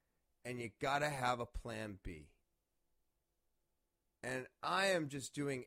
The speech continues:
everything in my power to make sure that whatever I was dealing with in the beginning doesn't happen again.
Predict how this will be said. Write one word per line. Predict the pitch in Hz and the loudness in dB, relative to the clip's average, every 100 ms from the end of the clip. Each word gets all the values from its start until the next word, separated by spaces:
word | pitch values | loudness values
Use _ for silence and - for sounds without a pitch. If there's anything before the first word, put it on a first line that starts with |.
| - | -4
everything | 143 170 214 214 202 202 | 2 4 2 2 2 2
in | 196 | 2
my | 185 185 | 2 2
power | 180 156 120 110 98 95 - _ _ _ _ | 2 4 4 2 -4 -8 -14 _ _ _ _
to | 131 | -6
make | 135 139 131 | 0 0 -2
sure | - 143 127 117 | -6 -2 -2 -2
that | 110 104 98 _ - | -4 -6 -8 _ -18
whatever | 110 127 160 196 214 202 - 190 196 202 208 196 | -12 -6 4 8 8 6 2 4 4 4 4 4
I | 170 175 | 4 4
was | 180 180 151 | 4 0 -2
dealing | 151 160 151 143 131 | 0 2 2 0 -2
with | 127 120 117 - - | 0 -2 -4 -12 -6
in | 135 | -2
the | 170 | 0
beginning | 175 139 135 123 117 113 _ _ _ _ _ _ _ - | -2 0 -2 0 -6 -8 _ _ _ _ _ _ _ 0
doesn't | 139 143 185 180 | 2 2 -2 -2
happen | 151 147 - 117 | 2 2 2 -6
again. | 107 104 101 104 | -6 -6 -6 -8